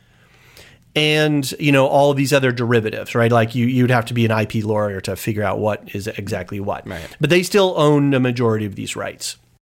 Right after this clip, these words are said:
Speaker 1: They tendered them, and Amazon won the bid.
Speaker 2: Hmm.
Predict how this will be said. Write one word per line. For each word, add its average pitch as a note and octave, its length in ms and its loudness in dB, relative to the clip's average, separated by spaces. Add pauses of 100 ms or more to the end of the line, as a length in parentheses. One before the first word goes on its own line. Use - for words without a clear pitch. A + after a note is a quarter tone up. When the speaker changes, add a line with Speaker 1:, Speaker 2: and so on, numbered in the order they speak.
Speaker 1:
They C#3 300 0
tendered F3+ 480 0
them, G#2 360 -6 (600)
and D3+ 160 2
Amazon C3 800 2
won A2+ 320 2
the G#2+ 80 0
bid. - 440 -4
Speaker 2:
Hmm. A2 240 -4